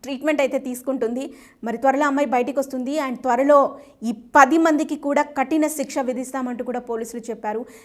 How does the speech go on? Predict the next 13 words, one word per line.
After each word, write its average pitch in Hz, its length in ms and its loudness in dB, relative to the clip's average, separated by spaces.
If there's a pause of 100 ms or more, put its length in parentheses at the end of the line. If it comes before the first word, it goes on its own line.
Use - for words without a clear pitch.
(140)
ఇది 294 180 0
కాకుండా 269 540 2 (160)
ఎవరైనా 277 680 4
ఈ 247 80 -4
విధంగా 277 340 0
బాధపడుతున్నట్టుగా 254 1040 0
కనిపిస్తే 240 580 -6
వెంటనే 226 400 -6
పోలీసులకి 226 500 -4
సమాచారం 214 560 -6
అందించాలని, 262 680 0 (460)
ఆ, 220 340 2 (160)
పోలీసులు 285 320 4